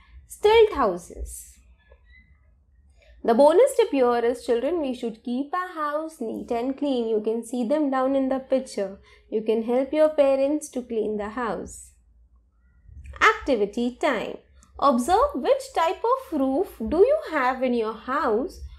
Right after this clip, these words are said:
Draw color, label and write about it in your notebook. Children, I hope you have understood about different types of roofs.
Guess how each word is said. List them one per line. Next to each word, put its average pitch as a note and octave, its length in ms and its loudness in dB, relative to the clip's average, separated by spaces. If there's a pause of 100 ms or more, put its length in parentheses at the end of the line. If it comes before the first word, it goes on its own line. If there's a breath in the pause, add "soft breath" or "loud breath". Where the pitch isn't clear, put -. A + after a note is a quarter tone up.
(320 soft breath)
Draw D4 520 2
color, C#4 460 2
label A#3+ 720 2
and A#3+ 260 -4
write A3+ 360 -4
about A3+ 500 0
it - 400 -4
in A3 200 -6
your A3+ 220 -2
notebook. E4+ 600 -2 (440 soft breath)
Children, B3+ 220 -2
I B3 160 -2
hope B3+ 280 0
you F#4+ 60 4
have G4+ 320 0
understood F#4 440 -2
about C4+ 400 0
different D4+ 460 -4
types A3 340 -4
of B3 240 -4
roofs. A#3+ 600 0